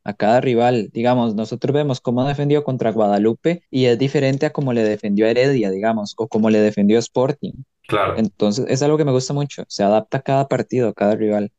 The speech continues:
Speaker 2: Muy dinámico, efectivamente. Pasemos a otro partido que la gente que no lo vio va a decir que Grecia le metió un baile a Punta Arenas.
Speaker 1: Yo soy parte de esa gente, para que
Speaker 2: Ajá,
Speaker 1: sepan.
Speaker 2: de una vez les digo, para mí Punta Arenas fue mejor.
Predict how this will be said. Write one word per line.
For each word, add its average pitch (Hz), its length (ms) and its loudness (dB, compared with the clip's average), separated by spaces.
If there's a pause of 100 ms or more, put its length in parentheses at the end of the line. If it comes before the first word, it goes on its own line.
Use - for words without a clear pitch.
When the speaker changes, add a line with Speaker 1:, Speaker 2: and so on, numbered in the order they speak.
Speaker 2:
Muy 107 220 2
dinámico, 98 580 -6
efectivamente. - 960 -4
Pasemos 143 400 2
a 147 80 4
otro 165 360 2
partido 151 640 2
que 110 140 -4
la 98 120 -2
gente 127 360 -2
que 123 100 -2
no 117 160 0
lo 131 140 4
vio 117 340 2
va 104 180 0
a 101 60 -2
decir 127 420 -4
que 98 200 -4
Grecia 110 400 0
le 101 80 -2
metió 95 260 -4
un 104 80 -4
baile 98 280 -2
a 95 100 -4
Punta 85 300 -8
Arenas. 110 540 -2
Speaker 1:
Yo 113 80 2
soy 123 120 -4
parte 120 240 -4
de 120 60 0
esa 117 140 -4
gente, 120 440 -6
para 107 180 -2
que 101 60 -2
Speaker 2:
Ajá, 90 240 -2
Speaker 1:
sepan. 139 240 -8
Speaker 2:
de 110 120 0
una 135 200 2
vez 135 180 0
les 110 240 0
digo, 110 480 -6
para 113 240 0
mí 139 140 4
Punta 160 260 2
Arenas 127 380 -2
fue 117 180 0
mejor. 101 420 -6